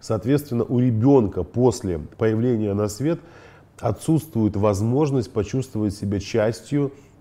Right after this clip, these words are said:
э, э, по праву принадлежащей матери. То есть вот эта потребность принадлежности,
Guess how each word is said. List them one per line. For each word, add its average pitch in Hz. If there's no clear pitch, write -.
э, 98
э, 95
по 107
праву 131
принадлежащей 107
матери. 87
То 80
есть 85
вот 95
эта 104
потребность 117
принадлежности, 113